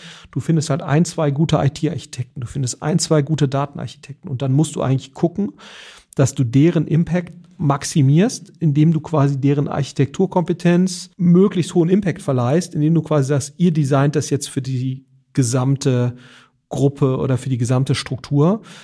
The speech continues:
nach eurem Wissen und Gewissen und der Rest hat sich da eben einzufügen. Das ist ein s-, sehr effizienter Ansatz, der aber natürlich auf Kosten im Zweifelsfall geht der lokalen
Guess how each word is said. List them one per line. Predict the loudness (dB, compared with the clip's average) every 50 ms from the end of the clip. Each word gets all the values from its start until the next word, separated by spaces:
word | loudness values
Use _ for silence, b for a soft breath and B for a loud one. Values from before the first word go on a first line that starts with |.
| B B B
nach | -2 -2 0 2
eurem | 2 2 4 4 2 2
Wissen | 0 0 -2 -2
und | -4 -2 -2
Gewissen | 0 -2 -2 -2 -2 -2
und | -2 -2
der | -2 0
Rest | -2 -2 -2 -4
hat | -6 -6
sich | -6 -6 -4
da | -4 -2 -2
eben | -2 -2 -4 -2
einzufügen. | 0 0 0 0 0 -6 -8 -4 -4 -4 -4 -6 -8 -10 _ -6
Das | -4 -4 -4
ist | -4 -8 -8 -8 -14
ein | -12 -8 -4 -4
s-, | -4 -4 -6 -12 -14 _
sehr | -8 -6 -6 -6 -6 -6 -4 0 2 2 2 2 0
effizienter | -2 -2 -4 -4 -2 -2 0 0 0 -2 -2
Ansatz, | 0 0 2 2 0 -2 -4 -6 -10 -16 -16 -18 _ b b b b b b b b b b b
der | b 2 2 2 2
aber | 2 0 0
natürlich | 0 -2 0 -2 -2 -2 -2 -4 -6
auf | -8 -8 -8 -8 -10 -6
Kosten | 0 0 0 0 -2 -6 -4 -2 -2 -2 0
im | -2 -4
Zweifelsfall | -4 -2 -2 -2 -2 -2 -2 -2 -2 -2
geht | 0 0 0 0 -2 -2 -6 -8 -4
der | -2 -2
lokalen | 0 -2 -2 -4 -6 -6 -2 -2 0 0 0 0 -2 -6 -10 -16